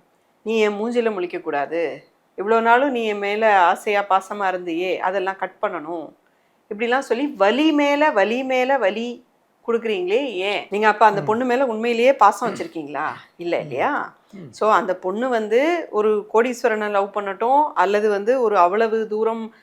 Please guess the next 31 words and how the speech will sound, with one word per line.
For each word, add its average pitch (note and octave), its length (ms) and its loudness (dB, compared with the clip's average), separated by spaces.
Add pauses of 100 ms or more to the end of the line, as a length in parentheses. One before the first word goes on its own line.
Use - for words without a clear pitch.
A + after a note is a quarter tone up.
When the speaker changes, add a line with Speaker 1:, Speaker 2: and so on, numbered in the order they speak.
(160)
Speaker 1:
சம்ப-, F#3+ 380 2
இ-, F3 260 0
இப்போதைக்கு A#3+ 580 4
ஃபினான்ஷியல் A3+ 920 -2 (240)
வெல்பீயிங், G3+ 560 -4
வெல்த் G#3 360 -4
இல்லாத A3+ 460 6
ஒருத்தரை F#3+ 540 2
கல்யாணம் F#3 360 -2
பண்ணட்டும், E3+ 300 -6
யாரனாலும் F3+ 500 2
கல்யாணம் G#3 380 0
பண்ணட்டும், D#3+ 500 -6 (280)
அந்த F3 240 -4
பொண்ணு D4 520 0
நல்லா C#4 380 6
வாழ்றதுக்கு B3+ 440 4
தேவையான A3 760 -2
பண A3+ 300 2
உதவி A3+ 640 -4 (340)
நீங்க E4+ 400 4
கொடுங்களேன். D4+ 560 2 (880)
ஓகே. E3+ 480 -4 (800)
ஆனா G4 220 4
இப்போ D4+ 300 2
வந்து D#4 340 2
என்ன C#4 320 2
பண்றாங்கன்னு A#3 540 0
சொன்னா, F#3+ 480 -6
இந்த G3+ 240 -6
சாதி, A3 500 0